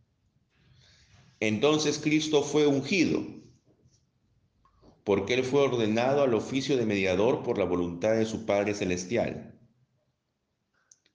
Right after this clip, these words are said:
Esto también lo dice Hebreos uno uno, ¿no? En Hebreos uno uno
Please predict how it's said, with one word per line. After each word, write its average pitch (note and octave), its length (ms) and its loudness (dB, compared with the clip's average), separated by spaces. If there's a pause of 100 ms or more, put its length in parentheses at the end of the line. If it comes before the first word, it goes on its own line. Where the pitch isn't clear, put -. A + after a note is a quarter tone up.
Esto F#2+ 340 -2
también F#2+ 260 -2
lo F#2 100 -2
dice F#2+ 440 -2
Hebreos F2 720 0 (160)
uno F#2 260 0
uno, E3+ 460 -2 (720)
¿no? - 280 -16 (2750)
En E2 140 -4
Hebreos G#2 560 2 (2000)
uno G#2+ 320 2
uno A2+ 720 0